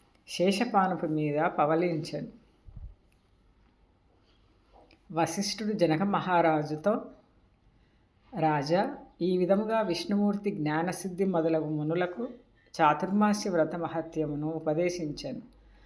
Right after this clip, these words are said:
ఈ వృత్తాంతమును అంగీరసుడు ధనలోభునకు తెలియజేశాను.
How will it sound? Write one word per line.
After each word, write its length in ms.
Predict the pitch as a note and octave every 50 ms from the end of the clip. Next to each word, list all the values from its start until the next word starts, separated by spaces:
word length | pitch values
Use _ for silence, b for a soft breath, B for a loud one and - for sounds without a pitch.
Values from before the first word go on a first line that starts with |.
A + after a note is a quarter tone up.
| b b b b -
ఈ 120 | F3+ G3+ A3
వృత్తాంతమును 840 | G3+ F#3+ F3 - - - F3 F3 F3+ F3 E3+ - F#3 F#3+ F#3+ G3 F#3+
అంగీరసుడు 800 | F3 D#3 D#3 D3+ D#3+ F3 F3 F3+ F3 F3 F3+ F3+ F3 F3 F3
ధనలోభునకు 800 | - C#3+ C#3+ D#3 D#3 D#3 E3+ F3 E3+ F3+ F3+ E3+ E3 - - E3
తెలియజేశాను. 840 | E3+ E3 E3+ D3+ C#3+ D3+ D#3+ D#3 D#3 D#3 D3+ C#3+ - - C3+ C3 C3+